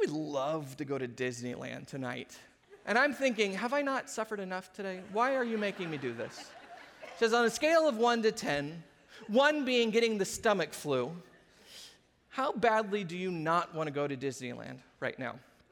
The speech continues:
I said, "All right, you know what? Let me just finish what I'm doing. I'm working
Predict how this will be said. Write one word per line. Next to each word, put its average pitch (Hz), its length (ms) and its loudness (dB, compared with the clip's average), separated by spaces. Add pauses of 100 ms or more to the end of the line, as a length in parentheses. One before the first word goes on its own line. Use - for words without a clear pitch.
(440)
I - 40 -20
said, 143 140 -14
"All 151 60 -8
right, 156 120 -12
you 208 140 -4
know 226 60 -2
what? 196 160 -4
Let 226 100 -2
me 247 60 -6
just 247 160 -10
finish 196 340 -8
what 196 60 -2
I'm 160 80 -4
doing. 165 240 -6
I'm 190 100 -8
working 190 220 -4